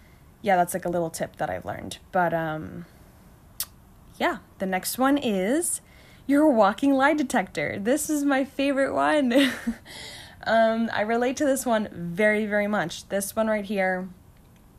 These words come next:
because empaths are so percept-, perceptive, because they're so highly in tune with their emotions, their needs, their desires, their wants, and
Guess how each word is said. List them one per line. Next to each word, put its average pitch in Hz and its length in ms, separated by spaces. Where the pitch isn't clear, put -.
because 220 680
empaths 196 440
are 175 80
so 175 160
percept-, - 560
perceptive, 175 640
because 202 540
they're 196 180
so 190 480
highly 175 520
in 202 200
tune 185 560
with 180 140
their 185 120
emotions, 175 880
their 190 140
needs, 180 560
their 180 160
desires, 170 720
their 170 100
wants, 160 600
and 165 760